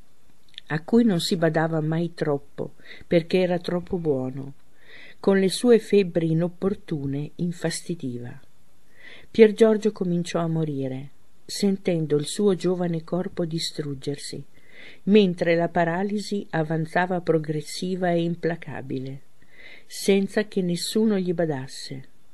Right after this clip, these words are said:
La nonna morente continuava a polarizzare su di sé l'attenzione della famiglia, la stanchezza fisica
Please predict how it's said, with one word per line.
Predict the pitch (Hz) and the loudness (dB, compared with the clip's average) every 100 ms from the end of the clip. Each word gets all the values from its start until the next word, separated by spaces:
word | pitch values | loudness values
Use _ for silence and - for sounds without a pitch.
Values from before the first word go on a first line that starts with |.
| - - - - - | -16 -16 -16 -16 -8
La | 165 170 | 2 4
nonna | 196 214 202 | 6 4 4
morente | 175 175 165 151 151 - 165 160 - | 4 4 4 2 -2 -6 -8 -8 -12
continuava | - 190 190 214 202 175 151 151 | -2 0 2 2 2 2 0 -2
a | |
polarizzare | 156 165 160 160 165 156 170 185 | 0 2 4 2 0 -2 -2 -2
su | 185 190 | -2 -2
di | 170 170 | -2 -4
sé | - 160 | 0 0
l'attenzione | 165 165 160 156 - 180 | 0 -2 -4 -4 -4 -2
della | 170 156 | 0 0
famiglia, | 156 160 156 131 131 131 139 - - - - - - - - | -2 -4 -2 -2 -2 -6 -10 -14 -18 -18 -18 -16 -16 -14 2
la | 170 | 2
stanchezza | - 180 175 - 208 - 180 | 2 -2 -2 -2 -4 0 -4
fisica | - 180 151 147 - 143 143 | -2 -2 -2 -4 -8 -10 -12